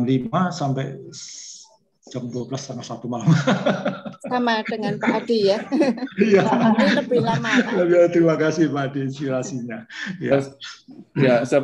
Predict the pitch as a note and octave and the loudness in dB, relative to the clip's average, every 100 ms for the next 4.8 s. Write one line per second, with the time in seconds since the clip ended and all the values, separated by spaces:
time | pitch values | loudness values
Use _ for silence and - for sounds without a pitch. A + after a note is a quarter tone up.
0 | C#3 A#2+ B2+ B2 - - - B2+ C3+ G2+ | 0 0 4 4 0 -6 0 0 0 0
1 | G2 F#2 D#2+ F#2+ C3+ B2+ G2+ F#2 F#2+ F#2+ | 0 0 -2 -2 -2 0 2 2 0 -2
2 | F#2 F2+ F#2+ G#2 G#2 G#2 G2+ G#2+ A#2 A#2 | -2 -4 0 2 4 2 0 -2 0 2
3 | G#2 G2 F#2+ F2 E2+ - F#2+ G2 G2+ F#2+ | 2 0 0 0 -4 -2 0 0 0 -2
4 | E2 E2+ F2 - F2 E2+ F#2 A#2+ | -4 -8 -10 -6 -4 -2 -2 -4